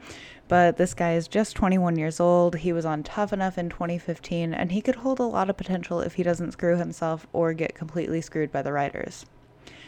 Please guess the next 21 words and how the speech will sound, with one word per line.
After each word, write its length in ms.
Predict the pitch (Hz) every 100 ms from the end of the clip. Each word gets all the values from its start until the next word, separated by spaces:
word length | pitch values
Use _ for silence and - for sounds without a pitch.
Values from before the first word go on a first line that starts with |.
| - - - - - -
And, 300 | 190 196 196
uh, 300 | 196 202 208
let's 220 | 208 -
see, 260 | - 175 160
Drew 220 | 190 220
McIntyre 600 | 214 214 214 196 202 214
gives 160 | 185
a 60 | 170
promo 400 | - 185 175 175
that 140 | 170
he 100 | 170
delivers 500 | 175 170 214 220 214
well, 220 | 202 180 208
but 140 | 170
he 40 |
doesn't 300 | 160 160 165
say 240 | - 170 156
anything 320 | 160 156 160
of 100 | 156
significance. 800 | - 160 147 - 156 170 208 -
Um, 440 | - 151 151 147